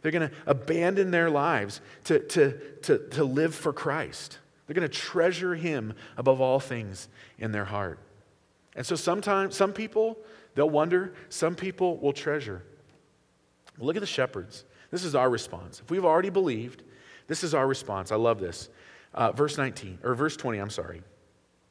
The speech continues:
"And the shepherds returned." What happened when it was all over? What happens when Christmas is over and New Year's is over? We all return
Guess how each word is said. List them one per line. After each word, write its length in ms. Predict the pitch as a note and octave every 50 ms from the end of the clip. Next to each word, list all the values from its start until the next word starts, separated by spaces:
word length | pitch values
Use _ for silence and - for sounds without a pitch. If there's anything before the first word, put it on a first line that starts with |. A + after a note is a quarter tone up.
| _ _ _ _ _ _ _ - _
"And 180 | A#2+ C3 C3+ C3
the 40 |
shepherds 720 | A#2+ - - G3+ G3 G3 - A#2+ A2 G#2 G#2 A2+ - - - - _ _ _ _ _ _ _ _ _ _ _ _ _ _ _ _ _
returned." 600 | - B2 A#2+ - - - A2+ G2+ F#2 F2+ E2+ F#2 - - - _ _ _ _ _ _ _ _ _ _ _ _ _ _ _ _ _ _ _ _ _ _ _ _ _ _
What 120 | D#3+ E3+
happened 400 | F3+ F#3 F3 F#3 G3+ - G#3 G#3
when 120 | G3+ F#3+
it 20 | F3+
was 140 | F3+ D#3+ F3
all 200 | D#3 D#3+ D#3+ D#3
over? 400 | D#3+ F3 F3+ G#3 G#3 G#3+ G3+ - - - - - - -
What 120 | D#3 E3
happens 360 | F3 F3+ E3+ F3+ G#3 F#3+ E3+
when 100 | F#3 F3
Christmas 420 | D3 - F#3 E3+ - F3 F3+ - F3+
is 120 | F3 E3
over 320 | F3 E3+ F3+ E3 F#3 F3+
and 100 | D#3 C#3+
New 80 | D3 D3+
Year's 280 | E3 F3+ F3 F3+ D#3+ E3+
is 120 | E3+ F3
over? 360 | F#3+ F#3+ F#3 F3+ G3 G3 F#3+ - - - - - -
We 140 | C3+ D3 F3
all 160 | D#3+ C3 D3+
return 560 | D3+ D3 C#3+ D3 - D#3+ C3+ A#2+ G2+ F#2 F2+